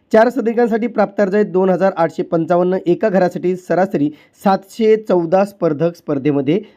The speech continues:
आहेत. यानंतर एसटी प्रवर्ग, अनुसूचित जमाती या प्रवर्गासाठी एकूण तीन घरे उपलब्ध होती. तीन घरांसाठी प्राप्त अर्ज आहेत सातशे तेवीस, अर्थातच एका घरासाठी दोनशे एक्केचाळीस अर्जदार स्पर्धेमध्ये आहेत.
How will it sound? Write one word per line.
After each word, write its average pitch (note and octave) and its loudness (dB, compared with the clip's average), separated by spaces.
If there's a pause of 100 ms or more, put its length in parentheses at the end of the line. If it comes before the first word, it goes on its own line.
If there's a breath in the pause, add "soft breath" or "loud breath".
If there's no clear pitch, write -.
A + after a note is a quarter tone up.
(120 loud breath)
आहेत. D#3+ 2 (1700 loud breath)
यानंतर A#3 6
एसटी G#3 0
प्रवर्ग, A3 4
अनुसूचित G#3+ 2
जमाती F#3 4
या F#3+ 4
प्रवर्गासाठी G3 2
एकूण F#3+ 2
तीन G3+ 0
घरे F#3 6
उपलब्ध F#3 0
होती. G3 0
तीन A3 0
घरांसाठी A3 4
प्राप्त G#3 0
अर्ज G#3 4
आहेत G#3+ 0
सातशे F#3 0
तेवीस, F#3 2
अर्थातच E3 -2
एका F3 2
घरासाठी F#3+ 0 (240 loud breath)
दोनशे A3 4
एक्केचाळीस G3+ 0
अर्जदार E3+ 2
स्पर्धेमध्ये D3+ 0
आहेत. C3+ 0